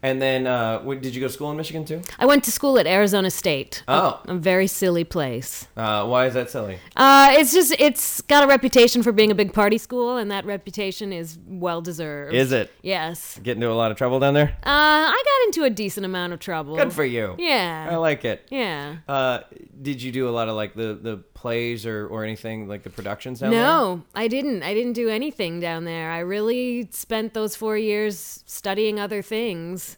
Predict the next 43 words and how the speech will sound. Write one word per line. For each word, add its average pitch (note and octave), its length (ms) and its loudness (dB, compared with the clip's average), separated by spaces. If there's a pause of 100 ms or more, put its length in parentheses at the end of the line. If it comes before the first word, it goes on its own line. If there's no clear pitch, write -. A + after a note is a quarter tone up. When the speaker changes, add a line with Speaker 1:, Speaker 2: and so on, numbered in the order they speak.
Speaker 1:
Wow. A2+ 320 -6 (100)
Speaker 2:
Um, F#3 380 0
and B3 140 2
I D4+ 80 6
also F4+ 260 6
thought B3+ 240 6
to A#3+ 80 -4
myself, A3 500 4
"I A3+ 120 4
should A#3+ 260 0
see C#4+ 240 2
if A#3+ 100 2
there's G3+ 220 2
anything G3+ 380 0
else F3+ 200 0
out E3 240 0
there D3 500 -2 (420)
that F3+ 100 0
I F3+ 140 4
wanna E3+ 240 0
do," E3 240 -2
because D#3+ 440 -4 (240)
the F3+ 280 -4
life G#3 200 0
of F3+ 100 -6
an E3 100 -2
actor D#3 340 -2
is D3+ 160 -6
hard, D#3 680 -2 (140)
and F3+ 100 0
if F3+ 140 -2
you G#3 100 2
can F#3 140 2
do F#3 140 2
Speaker 1:
Yeah. F3+ 80 0
Speaker 2:
anything F3+ 360 0
else, D#3 440 -4
you F3+ 160 0
Speaker 1:
<laughs> - 140 0
Speaker 2:
should. D#3 540 -2 (300)
Speaker 1:
Yeah, A#2 380 -2 (240)
Speaker 2:
Um, E3+ 480 0
Speaker 1:
yeah. D#3+ 40 -10